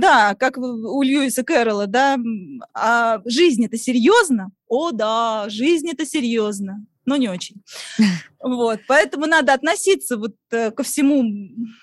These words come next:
Speaker 1: более философски, что ли, и ставить, наверное, не себя в первую очередь, да.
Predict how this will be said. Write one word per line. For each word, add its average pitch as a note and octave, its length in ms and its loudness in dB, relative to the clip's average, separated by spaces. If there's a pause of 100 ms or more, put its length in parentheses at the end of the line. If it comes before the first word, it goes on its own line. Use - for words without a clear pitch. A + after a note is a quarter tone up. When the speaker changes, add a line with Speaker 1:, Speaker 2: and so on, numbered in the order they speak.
(260)
Speaker 1:
более C4 460 -2
философски, C4+ 960 -2
что B3 320 -2
ли, G3+ 160 -2
и A3+ 460 -2
ставить, C#4 540 -2
наверное, A#3 420 -2
не A#3+ 100 0
себя D#4+ 380 -2
в - 120 -20
первую A3 340 -4
очередь, G3 480 -8
да. G#3 340 -2